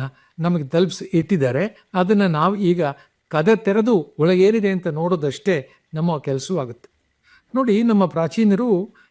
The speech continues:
ಈ ಮನುಷ್ಯ ಈ ಲೋಕದಲ್ಲಿ ಬದುಕಬೇಕಾದ್ರೆ ಅವನಿಗೆ ಕೇವಲ ತನ್ನನ್ನ ಮಾತ್ರ ತಾನು ನೋಡ್ಕೊಂಡ್ರೆ ಸಾಲದು. ಈ ಪ್ರಕೃತಿಯಲ್ಲಿ ಇರ್ತಕ್ಕಂತಹ ಗಿಡ, ಮರ, ಬಳ್ಳಿ, ಹೂವು, ನೀರು, ನೆಲ, ಆಕಾಶ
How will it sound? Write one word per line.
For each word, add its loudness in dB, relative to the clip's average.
ಈ 2
ಮನುಷ್ಯ 2
ಈ 2
ಲೋಕದಲ್ಲಿ 0
ಬದುಕಬೇಕಾದ್ರೆ -2
ಅವನಿಗೆ 0
ಕೇವಲ 2
ತನ್ನನ್ನ 0
ಮಾತ್ರ 2
ತಾನು -2
ನೋಡ್ಕೊಂಡ್ರೆ -2
ಸಾಲದು. -2
ಈ 2
ಪ್ರಕೃತಿಯಲ್ಲಿ 0
ಇರ್ತಕ್ಕಂತಹ -2
ಗಿಡ, 2
ಮರ, 0
ಬಳ್ಳಿ, 0
ಹೂವು, -2
ನೀರು, 0
ನೆಲ, -2
ಆಕಾಶ -2